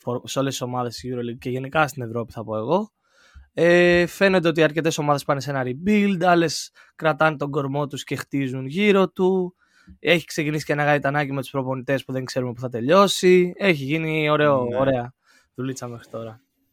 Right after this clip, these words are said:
Speaker 2: Αυτά θα μιλήσουμε σήμερα προφανώς για ελληνικές ομάδες, Παναθηναϊκό, Ολυμπιακό και στο τέλος, ό,τι χρόνος μας μείνει,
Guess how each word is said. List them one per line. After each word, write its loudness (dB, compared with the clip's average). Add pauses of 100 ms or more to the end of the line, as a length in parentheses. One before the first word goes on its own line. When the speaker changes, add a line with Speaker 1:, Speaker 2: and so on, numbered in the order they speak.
(360)
Speaker 2:
Αυτά -4
θα -4
μιλήσουμε -2
σήμερα -2
προφανώς -6
για -2
ελληνικές -2
ομάδες, -6
Παναθηναϊκό, -8
Ολυμπιακό -4
και -4
στο -6
τέλος, -4
ό,τι -2
χρόνος -2
μας -2
μείνει, -10